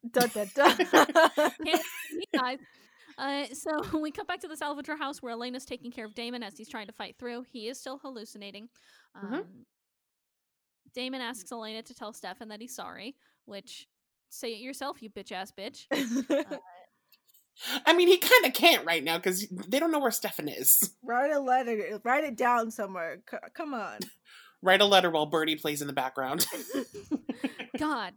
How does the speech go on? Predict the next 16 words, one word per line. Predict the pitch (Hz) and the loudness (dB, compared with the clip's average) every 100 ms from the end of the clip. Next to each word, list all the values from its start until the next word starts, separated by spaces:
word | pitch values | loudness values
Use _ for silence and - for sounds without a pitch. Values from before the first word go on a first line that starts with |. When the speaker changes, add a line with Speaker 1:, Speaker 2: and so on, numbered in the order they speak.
| - | -12
Speaker 2:
come | - 294 | -8 -6
on. | 226 190 202 _ _ _ _ | -6 -10 -14 _ _ _ _
Uh, | 226 226 220 | -10 -8 -10
so, | - - 302 302 294 _ _ _ _ _ - _ _ _ _ _ _ _ _ _ _ _ _ _ - | -10 -6 -4 -4 -8 _ _ _ _ _ -20 _ _ _ _ _ _ _ _ _ _ _ _ _ -18
<sighs> | - - - - - - _ _ _ _ _ _ _ _ _ _ - | -14 -12 -14 -18 -20 -20 _ _ _ _ _ _ _ _ _ _ -4
at | 320 | -2
Alaric's | 339 311 302 - | -2 -4 -4 -8
apartment, | 269 240 226 220 _ - | -6 -6 -8 -12 _ -8
Alaric | 240 247 269 - | -4 -4 -6 -14
keeps | - 262 247 | -12 -10 -10
throwing | - 240 214 220 | -10 -10 -10 -12
Stefan, | - 208 196 185 170 - | -10 -10 -12 -18 -18 -16
uh, | - 165 175 | -12 -12 -4
blood | - 135 | 0 0
Speaker 3:
Klaus. | - | -2
Speaker 2:
bags. | 175 170 - - | -8 -10 -14 -20